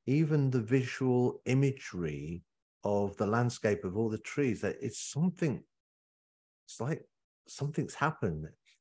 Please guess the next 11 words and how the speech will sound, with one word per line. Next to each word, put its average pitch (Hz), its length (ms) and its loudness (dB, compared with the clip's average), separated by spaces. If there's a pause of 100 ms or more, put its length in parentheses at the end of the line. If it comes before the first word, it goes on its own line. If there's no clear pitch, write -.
Now 113 360 6
I 90 80 0
know 92 220 2
this 95 260 -4
is - 60 -14
called 85 220 -6
dissociation. 98 1040 0
It's - 180 -10
actually 82 400 -4
a, 78 180 -4 (720)
a, - 100 -6